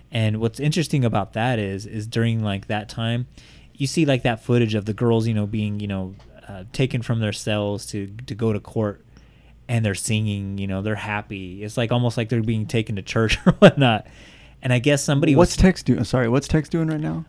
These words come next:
Speaker 1: Oh, Tex was
Speaker 2: Same thing as the rest of them, carving X's in his head?
Speaker 1: No, actually, he, he, he left, um, Death Valley and went back to Texas.
Speaker 2: Oh, okay, so he's on the run at this point.
Speaker 1: He's pretty much
Speaker 2: Oh,
Speaker 1: on the
Speaker 2: okay.
Speaker 1: run. And then once, you know, Susan,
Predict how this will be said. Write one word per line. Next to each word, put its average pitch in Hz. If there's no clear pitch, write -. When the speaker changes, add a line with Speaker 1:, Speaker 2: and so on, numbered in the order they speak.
Speaker 1:
Oh, 123
Tex 196
was 123
Speaker 2:
Same 139
thing 143
as 131
the 131
rest 139
of 156
them, 135
carving 123
X's 127
in 139
his 135
head? 143
Speaker 1:
No, 143
actually, 135
he, 185
he, 135
he 190
left, 131
um, 104
Death 113
Valley 107
and 101
went 104
back 104
to 95
Texas. -
Speaker 2:
Oh, 127
okay, 127
so 135
he's 135
on 147
the 123
run 131
at 113
this 107
point. 107
Speaker 1:
He's -
pretty 175
much 143
Speaker 2:
Oh, 139
Speaker 1:
on 113
the 98
Speaker 2:
okay. 107
Speaker 1:
run. 113
And 117
then 117
once, 120
you 120
know, 107
Susan, 120